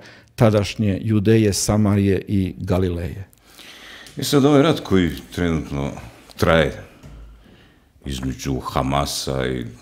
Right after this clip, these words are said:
Speaker 2: Palestinaca ili dijela Palestinaca protiv, na jednoj strani Izrael, na drugoj,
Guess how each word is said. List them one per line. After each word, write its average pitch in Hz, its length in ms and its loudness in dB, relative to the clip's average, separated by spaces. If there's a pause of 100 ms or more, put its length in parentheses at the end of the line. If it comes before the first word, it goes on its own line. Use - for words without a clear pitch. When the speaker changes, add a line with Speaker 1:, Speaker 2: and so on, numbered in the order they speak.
(100)
Speaker 2:
Palestinaca 67 960 -4
ili 64 160 -4
dijela 64 340 -2
Palestinaca 67 680 -4 (120)
protiv, - 320 -8 (640)
na 76 100 2
jednoj 76 180 4
strani 76 320 2
Izrael, 69 260 0
na 67 100 2
drugoj, 85 380 2